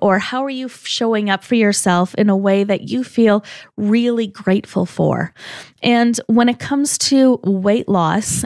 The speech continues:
and body image, what I also love to encourage women to do is write down a body part that you're really grateful for. And this can be hard work, especially for those of us that do struggle with a negative body image,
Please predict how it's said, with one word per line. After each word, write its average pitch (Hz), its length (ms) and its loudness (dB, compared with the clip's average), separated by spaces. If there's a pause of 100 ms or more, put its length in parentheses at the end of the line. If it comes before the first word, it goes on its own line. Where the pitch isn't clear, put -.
and 202 300 2
body 196 300 0
image, 190 500 -4 (240)
what 220 180 0
I 220 200 0
also 262 360 -2
love 208 400 -2
to 226 240 0
encourage 226 500 -2
women 220 320 0
to 226 140 0
do 220 380 2 (380)
is 208 420 2 (420)
write 254 360 0
down 240 300 2
a 226 100 -4
body 202 480 0
part - 520 -2
that 196 160 0
you're 196 160 -2
really 185 320 -2
grateful 165 440 0
for. - 540 -2 (640)
And 226 420 4
this 262 400 2
can 349 220 -2
be 277 140 4
hard 220 440 2
work, 185 420 0
especially 247 600 0
for 247 160 2
those 240 280 2
of 233 80 -4
us 240 280 0
that 190 260 0
do 226 360 4 (260)
struggle 233 440 0
with 220 180 0
a 226 60 0
negative 214 440 0
body 208 320 2
image, 208 420 0